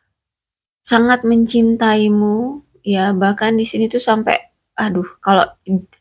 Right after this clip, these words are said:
ada jarak gini lebih lagi dia itu ingin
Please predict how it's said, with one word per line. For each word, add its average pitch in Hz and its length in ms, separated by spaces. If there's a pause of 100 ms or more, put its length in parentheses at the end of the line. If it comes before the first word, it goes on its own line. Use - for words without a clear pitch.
ada 190 240
jarak 190 480
gini 208 160
lebih 202 560
lagi 202 340 (460)
dia 202 240
itu 190 380 (720)
ingin 190 400